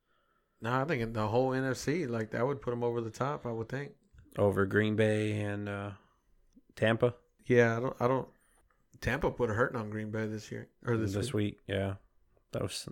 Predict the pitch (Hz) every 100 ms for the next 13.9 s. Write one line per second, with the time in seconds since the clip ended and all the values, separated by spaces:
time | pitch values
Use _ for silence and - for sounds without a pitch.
0 | - - 92 104 101 101 - _ _ _
1 | _ _ - 120 120 117 107 - 117 -
2 | 107 107 - _ _ _ _ 95 98 98
3 | 90 _ _ _ _ _ _ _ - 139
4 | 131 101 117 - - 107 95 110 - 120
5 | 113 110 101 101 104 - _ _ _ _
6 | _ _ _ _ _ _ _ _ - 107
7 | 98 104 - 110 101 101 107 107 104 104
8 | 101 101 104 110 110 _ - _ _ _
9 | _ - 113 220 - _ _ _ _ _
10 | _ _ _ _ _ 110 107 98 98 107
11 | 104 101 - 101 101 104 98 110 104 -
12 | 107 110 104 104 104 - 151 160 151 127
13 | 123 127 127 127 123 117 117 139